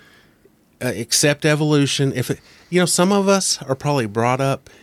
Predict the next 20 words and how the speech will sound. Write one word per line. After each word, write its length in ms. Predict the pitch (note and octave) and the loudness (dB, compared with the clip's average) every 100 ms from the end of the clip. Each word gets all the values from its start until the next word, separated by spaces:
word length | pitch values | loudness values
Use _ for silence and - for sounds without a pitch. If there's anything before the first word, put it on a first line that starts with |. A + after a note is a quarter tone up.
| - | -10
in 140 | A#2 | -6
an 100 | A#2+ | -4
environment 600 | A2 G#2 G#2+ C3 D3 C#3+ - | -4 -2 0 0 -4 -6 -8
where 220 | A2+ A2+ | -2 -2
it's 140 | F#2 | -2
been 180 | C3 A#2+ | -4 -4
beat 220 | A2 C3 | -2 0
into 320 | C3+ D#3 B2+ A2 | 2 0 2 0
us, 160 | A2 | 0
and 80 | B2+ | 0
even 180 | D3+ E3 | 2 2
after 220 | C#3+ C3+ | 2 0
we 100 | B2+ | -2
become 360 | G#2+ G2+ B2 A2 | -4 -6 -6 -6
Christians, 800 | - C#3 C#3 - F#2+ G2 - - _ _ _ _ - | -4 -6 -4 -8 -8 -10 -14 -20 _ _ _ _ -10
it's 140 | A#2+ | -4
like, 220 | A#2+ G#2 - | -2 -2 -2
"Well, 100 | A#2+ | 0
no, 180 | C3 A2 | 2 2
no, 300 | F#2+ F2+ | -2 -4